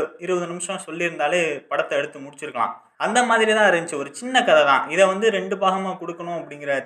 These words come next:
தேவை வந்து இல்ல அப்படின்னு தான் எனக்கு தோணுச்சு. அதை வந்து கொஞ்சம் குறைச்சிருக்கலாம். அதே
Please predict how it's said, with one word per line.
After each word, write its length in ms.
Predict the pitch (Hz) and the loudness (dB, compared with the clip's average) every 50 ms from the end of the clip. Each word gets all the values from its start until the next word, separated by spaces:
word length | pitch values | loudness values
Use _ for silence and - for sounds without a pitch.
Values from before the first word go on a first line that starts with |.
| - - | -4 0
தேவை 260 | 175 185 196 196 180 170 160 | 0 0 2 0 -2 -4 -8
வந்து 140 | 160 160 180 180 160 151 | -8 -8 -10 -10 -8 -10
இல்ல 160 | 160 170 170 170 165 156 | -8 -2 0 2 2 2
அப்படின்னு 260 | 131 131 135 135 147 | 2 0 -6 -6 -6
தான் 80 | 147 139 | -6 -6
எனக்கு 220 | 131 120 117 120 - 147 | -6 -10 -12 -12 -8 -8
தோணுச்சு. 340 | 160 151 139 - - 165 208 - - _ _ _ _ _ _ _ | -8 -8 -8 -12 -10 -10 -10 -10 -12 _ _ _ _ _ _ _
அதை 180 | 139 175 214 226 220 208 | -4 -2 0 0 -2 -2
வந்து 120 | 208 240 233 196 | -4 -4 -4 -6
கொஞ்சம் 260 | 175 170 170 165 - 156 | -6 -6 -8 -4 -2 -2
குறைச்சிருக்கலாம். 520 | 151 151 - 165 147 127 127 123 120 - - - - _ _ _ 131 139 | -2 -2 -4 -8 -4 0 0 0 0 0 -6 -14 -20 _ _ _ -4 2
அதே 140 | 180 208 | 2 2